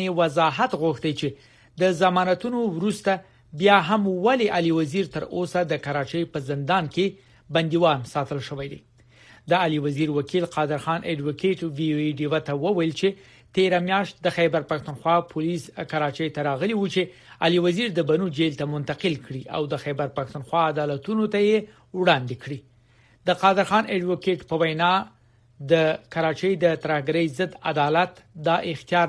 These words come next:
نه لري چې د ضمانتونو وروسته علي وزیر بندي وساتي. دا د وی او ای ډیوه ریډیو ده. د خیبر پښتونخوا د وزیر اعلی د اطلاعاتو سلاکار بیرستر محمد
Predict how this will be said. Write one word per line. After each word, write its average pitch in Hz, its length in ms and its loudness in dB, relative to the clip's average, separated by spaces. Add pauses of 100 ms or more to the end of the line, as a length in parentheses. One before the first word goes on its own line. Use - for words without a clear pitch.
(100)
نه 226 180 2
لري 151 280 -4
چې 151 80 -2 (440)
د 165 220 2
ضمانتونو 151 640 -2
وروسته 202 460 -2 (340)
علي 170 260 2
وزیر 165 340 -2 (280)
بندي 147 260 -2
وساتي. 139 420 -12 (1600)
دا 151 260 4
د 170 240 8 (100)
وی 156 160 0
او 147 100 2
ای - 20 0 (100)
ډیوه 139 280 0
ریډیو 127 320 -4
ده. - 100 -16 (320)
د 151 120 2
خیبر 185 320 6
پښتونخوا 220 480 0
د 214 160 2
وزیر 156 300 2
اعلی 147 200 4 (100)
د 160 120 4
اطلاعاتو 147 400 -2
سلاکار 147 540 0
بیرستر 156 500 0 (220)
محمد 143 440 -4